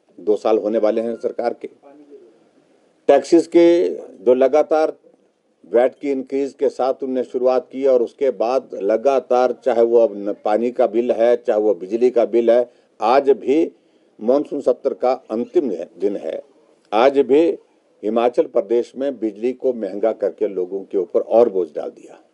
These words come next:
मेरा कहना है कि इन सारी चीजों से बहुत ज्यादा revenue आपका generate नहीं हो पाएगा। आपने water सेस की announcement की,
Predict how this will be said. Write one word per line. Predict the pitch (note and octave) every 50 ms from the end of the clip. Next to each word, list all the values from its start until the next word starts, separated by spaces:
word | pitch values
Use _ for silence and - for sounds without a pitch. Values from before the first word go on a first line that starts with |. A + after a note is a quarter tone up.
| _ _ _ _ D#3+ E3 E3+ F3 _ D#3+ D3 C#3 _ _ E3 _ _ - - _ _ _ _ _ _ _ _ _ _ _ _ _ -
मेरा | B2 D#3+ G3 -
कहना | - F3 D3+ D3 F3+
है | G3+
कि | G3 - -
इन | - F#3+ F3+
सारी | F3 - - D3 D#3+ F#3 G#3
चीजों | G3 - D3+ D3 C#3+ E3+ G3+
से | G3 - - A3+
बहुत | A#3 A3 D3+ C3 A#2+ D#3 F#3+ F#3+ F3 D3+
ज्यादा | C3 C3 - B2+ E3 -
revenue | D#3 D3+ C#3 C#3+ D3 F3 G3 F#3+
आपका | F3+ E3+ E3 _ G#3 F#3
generate | E3 D#3+ E3 E3 E3+ F#3 F3 - -
नहीं | E3 E3 F#3+
हो | G#3 F#3
पाएगा। | - - - - - - _ - - - - _ _ _ _ _ _ _ _ _ _ _ _ _ _ _ _ _ _ _ _ _ _ _ _ _ _ - - - - - _ _ _ _ _ _ _ _ _ _ _ -
आपने | G#2 B2 B2+ C#3+ D#3
water | C#3 B2 C3 C#3+ C#3 -
सेस | - - C#3+ C#3 C3 - _ _ - - D#2 _ _ _ _ _ _ _ _ _ _
की | C#3+ C#3+
announcement | B2+ A#2+ C3 C#3 C#3+ C#3 - D3+ D3+ C#3+ -
की, | - - - - -